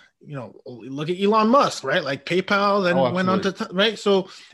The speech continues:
Speaker 1: and I think that's important for entrepreneurs, 'cause sometimes we're like, "No, this has gotta be it. And it's gotta be," no, it could be a stepping stone to another business. And it's so funny that you're coming on and you're saying this, because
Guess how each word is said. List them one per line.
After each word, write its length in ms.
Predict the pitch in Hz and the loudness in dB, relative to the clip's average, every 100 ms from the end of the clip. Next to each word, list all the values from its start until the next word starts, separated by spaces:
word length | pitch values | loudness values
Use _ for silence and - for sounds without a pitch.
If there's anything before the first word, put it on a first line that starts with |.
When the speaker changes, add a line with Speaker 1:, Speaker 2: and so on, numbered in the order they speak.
| 185 | -2
Speaker 1:
and 100 | 202 | 0
I 100 | 214 | 0
think 200 | 254 240 | -2 -2
that's 160 | 202 | 0
important 320 | 190 185 214 196 | -2 0 -2 -2
for 100 | 170 | -4
entrepreneurs, 580 | 170 156 156 170 170 | -6 -6 -4 -2 -2
'cause 120 | - 143 | -4 -12
sometimes 280 | 160 160 | -10 -10
we're 60 | 151 | -8
like, 140 | 127 | -10
"No, 160 | 131 135 | -10 -12
this 120 | 139 | -12
has 100 | 135 | -10
gotta 200 | 147 139 | -6 -6
be 280 | 131 135 143 | -8 -10 -10
it. 60 | 135 | -10
And 80 | |
it's 60 | 139 | -10
gotta 140 | 143 | -10
be," 100 | 139 165 | -10 -8
no, 200 | 202 135 | -8 -8
it 140 | 143 | -6
could 140 | 196 | -6
be 120 | 220 185 | -4 -6
a 40 | |
stepping 460 | - - 165 156 147 | -6 -8 -8 -10 -12
stone 260 | 156 147 | -10 -10
to 60 | 147 | -10
another 240 | 143 139 | -10 -10
business. 400 | 127 147 143 123 | -8 -8 -10 -12
And 100 | 143 | -14
it's 120 | 131 - | -14 -8
so 240 | 185 185 | -6 -6
funny 320 | - 170 175 | -6 -6 -4
that 160 | 151 143 | -6 -8
you're 100 | 135 | -12
coming 360 | - 185 196 | -8 -6 -4
on 240 | 170 156 147 | -6 -6 -10
and 80 | 131 | -14
you're 100 | 127 | -16
saying 300 | 165 170 156 | -14 -12 -12
this, 200 | 135 - | -16 -16
because 380 | 135 147 135 | -16 -12 -12